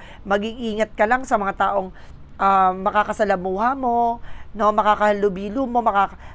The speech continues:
kakausap mo, hindi lahat ng bagay kailangan mo i-share. Magkaroon ka ng security on your own with your, with your families, no? Kailangan maging aware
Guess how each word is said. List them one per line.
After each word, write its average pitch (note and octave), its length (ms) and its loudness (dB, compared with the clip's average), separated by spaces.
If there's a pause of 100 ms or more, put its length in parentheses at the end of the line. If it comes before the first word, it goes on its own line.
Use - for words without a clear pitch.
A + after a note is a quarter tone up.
kakausap G#3+ 480 0
mo, A3 160 2
hindi A3+ 240 -6
lahat G#3+ 320 0
ng G#3 160 -4
bagay F#3+ 320 0
kailangan F#3 400 -2
mo G#3 80 -10
i-share. A3 480 -6 (320)
Magkaroon A3 400 2
ka A3+ 80 4
ng A3 80 -2
security G#3+ 640 0
on G3 160 -2
your F#3+ 160 -2
own G3+ 320 0
with E3+ 160 -6
your, F#3+ 320 0 (160)
with F#3 160 -4
your F#3+ 160 0
families, G3 720 -2 (320)
no? G#3 240 2
Kailangan G#3+ 400 4
maging G3+ 400 -4
aware G#3 320 0